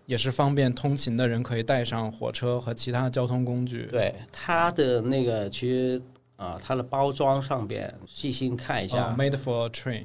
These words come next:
Speaker 1: 是吧？
Speaker 2: Made for train，
Speaker 1: 嗯。
Speaker 2: made for city，然后 made for office 那样子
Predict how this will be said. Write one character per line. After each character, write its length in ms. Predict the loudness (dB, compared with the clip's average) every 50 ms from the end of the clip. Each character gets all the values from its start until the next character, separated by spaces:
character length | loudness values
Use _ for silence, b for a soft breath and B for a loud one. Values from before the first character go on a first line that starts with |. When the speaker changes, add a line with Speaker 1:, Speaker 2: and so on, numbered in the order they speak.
| -10 -12
Speaker 1:
是 120 | -12 -10
吧？ 200 | -10 -10 -10 -6 -4
Speaker 2:
Made 120 | -4 -2
for 180 | 0 0 -2 0
train， 520 | 0 -2 2 4 4 6 6 4 2 0
Speaker 1:
嗯。 180 | -4 -6 -4 -2
Speaker 2:
made 100 | -2 -2
for 380 | -4 -4 -4 -4 -2 -2 -2 -4
city， 680 | -4 0 4 4 4 4 2 -4 -4 -6 -6 -8 -12 -16 -20 -20 _ -10
然 100 | -8 -6
后 240 | -2 -2 0 0
made 280 | 0 0 0 0 -2 -2 -6 -12 -12 -8
for 400 | -6 -6 -4 -4 -4 -6 -8 -10 -10 -6
office 560 | -4 -4 -4 -4 -6 -10 -8 -6 -8 -8 -8 -12 -18 -20 -20
那 80 | -12 -8
样 160 | -8 -6 -6
子 160 | -6 -8 -10